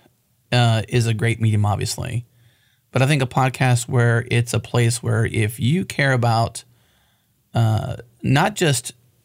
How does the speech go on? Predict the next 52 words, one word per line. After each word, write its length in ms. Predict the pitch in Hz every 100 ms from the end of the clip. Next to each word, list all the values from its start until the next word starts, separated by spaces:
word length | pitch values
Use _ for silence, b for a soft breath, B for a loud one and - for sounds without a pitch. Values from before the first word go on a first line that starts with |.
| _ _ 147
Git 220 | 120 110
push 360 | 117 113 110
or 120 | - 107
shipping 360 | - 123 120
an 80 | 117
application 640 | 113 113 117 113 120 - 113
to 100 | -
production, 340 | 104 107 -
but 100 | 110
all 160 | - 139
the 100 | 165
things 480 | 160 139 127 127 -
in 160 | 131 127
between 440 | 123 - 127 123
there, 180 | 110 85
if 160 | 110
you're, 220 | 113 117 -
if 160 | 117
you're 380 | 117 117 110 107 b b b b b b b
looking 420 | - 151 160 143
for 120 | 127
something 300 | 120 127 123
to 60 | 117
fill 160 | 120 120
that 180 | 110 107
vacuum, 400 | 107 107 107 107
then 280 | 107 104 -
that's 360 | 117 127 -
what 220 | 127 120
we 340 | 120 117 113 117 b b b b _
aspire 520 | - 117 - 110 117 117
for 100 | 113
this 200 | 110 110
show 320 | - 110 110
to 500 | - 110 110 104 110
be, 500 | 127 120 120 110 104
is 160 | 120 113
that 280 | 107 101 -
this 160 | 147
is 140 | 143 127
a 80 | 120
place 340 | - 127 120
you 60 | 117
can 100 | 120
call 200 | 110 107
home 260 | 127 123
if 160 | 113 -
you 160 | 123
care 200 | 120 127
about 220 | 113 113 110
topics 400 | 113 110 107 -
around 400 | 113 110 110